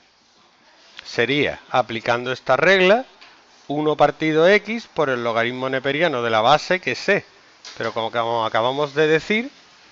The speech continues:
logaritmo neperiano en base e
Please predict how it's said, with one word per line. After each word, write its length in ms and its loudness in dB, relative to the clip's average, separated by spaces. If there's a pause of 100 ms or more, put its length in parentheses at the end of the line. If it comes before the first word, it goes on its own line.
(180)
logaritmo 560 -2
neperiano 640 2
en 180 -8
base 460 2
e 180 -2